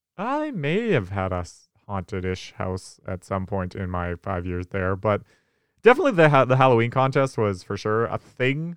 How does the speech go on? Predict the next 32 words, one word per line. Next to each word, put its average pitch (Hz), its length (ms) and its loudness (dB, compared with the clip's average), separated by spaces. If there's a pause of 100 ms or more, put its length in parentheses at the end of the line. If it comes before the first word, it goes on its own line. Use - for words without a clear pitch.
(120)
Um, 98 440 0
like, 95 180 -4
it - 20 -6
was 98 140 -4
pretty 113 200 0
large. 101 300 4
You 104 60 -4
know, 98 100 0
I 98 60 0
can, 98 180 -10
I 95 120 -6
can 104 100 -8
remember 104 200 -2
large 101 340 2
crowds 101 420 -4
in 95 120 -4
what 95 120 -4
we 107 80 -10
called 95 220 -6
the - 60 -10
gallery, 95 460 -8 (440)
um, 95 560 -4 (760)
of, 95 460 -2 (180)
you 101 100 -4
know, 95 180 -4
people 107 440 -6
showing 98 420 -2
off 98 440 -4
their 98 240 -4 (220)
costumes 104 500 -6
and 104 100 -4
everything. 107 600 -4